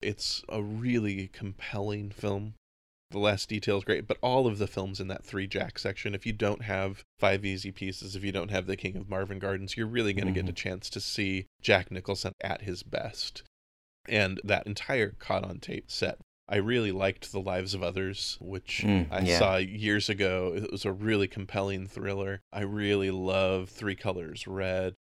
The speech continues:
Speaker 1: I mean,
Speaker 2: Oh,
Speaker 1: you're
Speaker 2: yeah.
Speaker 1: getting so many really fascinating films. You know, you're gonna get stuff like The Conversation, but you're also gonna get De Palma's Blowout. It's gonna be a really fun journey to kind of look at the way surveillance has been put on film.
Speaker 2: There's a lot of great ones.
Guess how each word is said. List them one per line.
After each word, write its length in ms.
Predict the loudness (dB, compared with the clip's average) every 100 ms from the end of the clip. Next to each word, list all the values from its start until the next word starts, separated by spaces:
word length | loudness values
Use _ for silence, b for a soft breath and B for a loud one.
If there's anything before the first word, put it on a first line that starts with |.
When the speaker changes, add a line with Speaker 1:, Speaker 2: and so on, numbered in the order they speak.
| _ -6
Speaker 1:
I 40 |
mean, 100 | -2
Speaker 2:
Oh, 40 | 2
Speaker 1:
you're 80 | 4
Speaker 2:
yeah. 60 |
Speaker 1:
getting 260 | 4 2 0
so 320 | 0 0 0
many 180 | 0 0
really 440 | -2 0 0 0 -4 0
fascinating 800 | 2 2 0 -2 0 0 -2 -4
films. 480 | -4 -4 -4 -8 -10 -8
You 160 | -2 0
know, 60 |
you're 180 | 2 2
gonna 220 | 4 4
get 240 | 4 2 0
stuff 400 | -6 0 2 2
like 280 | 0 -2 -2 -8
The 320 | -4 -2 -2
Conversation, 600 | -4 -6 -4 -2 -2 -2
but 100 | -6
you're 100 | -2
also 200 | -4 -4
gonna 160 | -2 0
get 140 | 0
De 80 | -2
Palma's 420 | -2 -2 -2 -6
Blowout. 680 | -6 -4 -2 -2 -2 -6 -10 -14 -8
It's 160 | -4 0
gonna 160 | 2
be 100 | 2
a 80 | 2
really 300 | 2 0 0
fun 720 | -6 -2 0 0 -2 -8 -12 -10
journey 440 | -8 -6 -4 -6 -6
to 120 | -6
kind 200 | -6 -8
of 120 | -6
look 220 | -6 -6
at 80 | -6
the 80 | -6
way 140 | -6
surveillance 640 | -4 -6 -6 -6 -8 -10 -8
has 200 | -8 -6
been 380 | -6 -6 -8 -4
put 180 | -2
on 200 | -2 -4
film. 260 | -6 -8 -8 -14 _ _ _ _ _
Speaker 2:
There's 220 | 6 8 10
a 80 |
lot 260 | 12 12 10
of 240 | 4 -4
great 240 | 2 4 4
ones. 240 | -2 -4